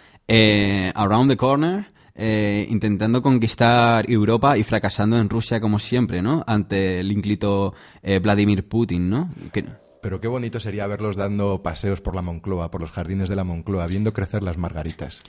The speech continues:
Speaker 1: Eso sería bastante útil para Rubius porque parece que está muy triste cuando justamente me parece a mí que Rajoy es una persona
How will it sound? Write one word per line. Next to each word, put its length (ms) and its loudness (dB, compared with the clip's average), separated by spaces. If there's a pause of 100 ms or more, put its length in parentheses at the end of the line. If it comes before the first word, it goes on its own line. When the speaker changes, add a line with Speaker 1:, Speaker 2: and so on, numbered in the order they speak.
Speaker 1:
Eso 180 -2
sería 260 2
bastante 360 2
útil 220 2
para 220 4
Rubius 340 2
porque 220 -2
parece 180 -2
que 60 -2
está 220 0
muy 260 4
triste 400 -2
cuando 280 -2
justamente 640 -2
me 120 -2
parece 260 -4
a 20 0
mí 120 0
que 100 -4
Rajoy 500 -2 (460)
es 200 -4
una 360 4
persona 540 -2